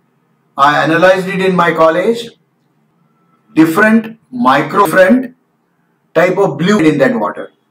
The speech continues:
Nowadays, people don't call blue green algae, they call it as the cyanobacteria. If, except the chlorella, which is, uh, listed over here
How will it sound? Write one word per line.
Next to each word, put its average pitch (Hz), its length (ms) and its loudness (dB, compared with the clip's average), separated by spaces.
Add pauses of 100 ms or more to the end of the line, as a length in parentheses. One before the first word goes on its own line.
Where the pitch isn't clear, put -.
(760)
Nowadays, 190 760 0 (640)
people 180 320 0
don't 170 200 0
call 156 520 0 (400)
blue 185 260 0
green 160 220 0
algae, 156 500 -2 (360)
they 143 100 -6
call 156 260 4
it 156 100 2
as 160 520 -2 (380)
the 135 200 -4
cyanobacteria. 160 960 -2 (1700)
If, - 240 -2
except 233 400 -2
the - 200 0
chlorella, 185 920 0 (420)
which 135 200 -8
is, 135 280 -6 (220)
uh, 123 40 -4 (520)
listed 156 340 0
over 160 240 4
here 143 460 0